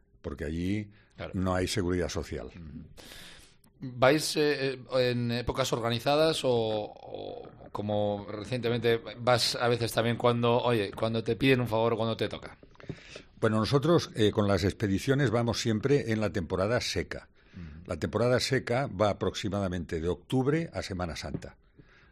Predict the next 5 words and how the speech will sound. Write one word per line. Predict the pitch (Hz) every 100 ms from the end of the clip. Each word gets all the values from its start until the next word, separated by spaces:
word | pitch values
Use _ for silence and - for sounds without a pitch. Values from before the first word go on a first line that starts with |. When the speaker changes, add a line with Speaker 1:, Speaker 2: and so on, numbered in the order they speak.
| -
Speaker 1:
Entonces | 98 113 110
allí | 110 117
metemos | 139 107 135 143 -
tres | 117 92
expediciones. | 90 - 85 76 - 71 69 -